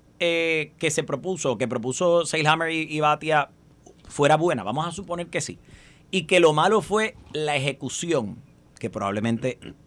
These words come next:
eh, es de lo que estamos hablando, ¿no? Porque un problema grave que tiene Luma en este momento es que no tiene manos para hacer el trabajo que tiene que hacer. O sea,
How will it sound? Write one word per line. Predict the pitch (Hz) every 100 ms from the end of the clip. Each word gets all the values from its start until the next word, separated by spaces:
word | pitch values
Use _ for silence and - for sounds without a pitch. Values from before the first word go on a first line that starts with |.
| - -
eh, | 123 123
es | 110
de | 131
lo | 127
que |
estamos | 123 127 120
hablando, | 139 143 104
¿no? | 117 151 - - - - _ -
Porque | 185 175 190 180 175 _ _ _ _ _ _ _ _ _
un | 254 330
problema | 339 320 311 240
grave | 151 202 220 233 208 127 104
que | 160 151
tiene | 156 208 247
Luma | 240 254 214
en | 214
este | 175 226
momento | 226 247 208 - 131 - -
es | 156
que | 156 220
no | 180
tiene | 175 214 214
manos | 170 220 226 -
para | 175
hacer | 147 156
el | 180
trabajo | 175 175 175 175
que |
tiene | 156 151 143
que |
hacer. | 131 254 - - _
O | 147
sea, | 175 143